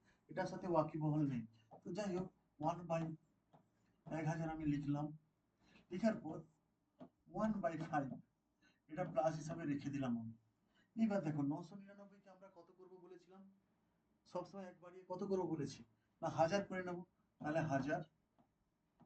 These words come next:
এবার মাইনাস করব কত? না, চারশো পঁচানব্বই থেকে এক বিয়োগ করব। চারশো পঁচানব্বই থেকে এক বিয়োগ করলে কত হবে? আহ, সরি, চারশো পঁচানব্বই থেকে চারশো চুরানব্বই বিয়োগ করলে এক by, আহ,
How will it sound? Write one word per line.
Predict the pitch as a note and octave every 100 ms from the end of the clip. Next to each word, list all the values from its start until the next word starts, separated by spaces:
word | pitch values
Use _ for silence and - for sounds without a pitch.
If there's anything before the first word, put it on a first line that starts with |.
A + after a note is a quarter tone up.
| _ _ _ _ _ D3+
এবার | F3+ E3+
মাইনাস | D#3+ F#3 G#3+ -
করব | G#3 G3
কত? | F#3 F#3 G#3+ G#3+ _ _
না, | F3
চারশো | E3+ D#3+ D#3+ -
পঁচানব্বই | E3 D#3+ F#3 F3+ F#3
থেকে | E3+ F3
এক | F3+ E3+ D3+
বিয়োগ | F3 -
করব। | F3 F3 F#3+ _ _ _
চারশো | E3 E3 F#3
পঁচানব্বই | E3 D#3+ F#3 F#3 F#3
থেকে | -
এক | F3+ D#3+
বিয়োগ | D#3+ F3
করলে | F3+ F3
কত | E3+
হবে? | E3 D#3 D3 - _ _ _ _ _
আহ, | E3 D#3
সরি, | D#3 D3
চারশো | D#3+ D#3 -
পঁচানব্বই | E3 F3 F3 F3
থেকে | - F3
চারশো | D#3+ E3
চুরানব্বই | - E3+ E3+ E3+
বিয়োগ | E3+ E3+ E3
করলে | F3+ A3+ - _ _ _
এক | E3 G#3 - - _ _ _ _ -
by, | D3 F#3+ G3 - - - - _ _ _ - - _ _ _ _ _ _ _ _ _ _ _ C3
আহ, | C3 C3